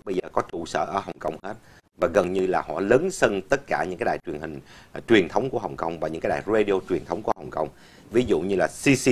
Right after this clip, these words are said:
T V, rồi Phoenix là những cái đài, hay là Shanghai T V, rồi, à, Shenzhen T V, tức là đài ở Thâm Quyến. Họ tràn qua Hồng Kông và họ lấn sân hết luôn. Và bây giờ giá cả nhà cửa của Hồng Kông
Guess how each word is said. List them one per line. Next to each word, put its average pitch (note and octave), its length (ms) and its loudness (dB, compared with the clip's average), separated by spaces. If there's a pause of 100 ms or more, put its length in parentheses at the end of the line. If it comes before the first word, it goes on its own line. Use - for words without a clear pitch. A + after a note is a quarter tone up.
T A2+ 160 2
V, A2+ 40 6 (680)
rồi D#2+ 220 0
Phoenix - 800 4 (540)
là E2+ 120 -2
những E2+ 180 -4
cái A#2+ 80 -2
đài, F2+ 180 2
hay G2 120 0
là E2+ 180 0
Shanghai G#2+ 540 2
T G#2 320 0
V, G#2 40 0 (680)
rồi, D#2+ 340 0
à, D#2 180 -2
Shenzhen A2 600 0
T G#2+ 280 -2
V, G#2 220 0
tức - 140 -8
là E2 320 -2 (260)
đài E2 180 2
ở F2+ 60 0
Thâm G2+ 220 -4
Quyến. G#2+ 220 2 (480)
Họ F2 140 0
tràn F2 320 2
qua F#2+ 120 4
Hồng D2+ 140 -4
Kông E2+ 180 0 (360)
và D2 140 -6
họ D2+ 120 -4
lấn A#2 260 2
sân G#2+ 240 0
hết G#2+ 200 0
luôn. F2+ 100 -4 (1500)
Và E2+ 100 0
bây F#2+ 120 4
giờ F2+ 140 4
giá A2 440 0
cả G2 200 -8
nhà F2+ 260 -2
cửa D#2+ 300 -4
của A#2 80 -4
Hồng D2+ 180 -4
Kông E2+ 200 2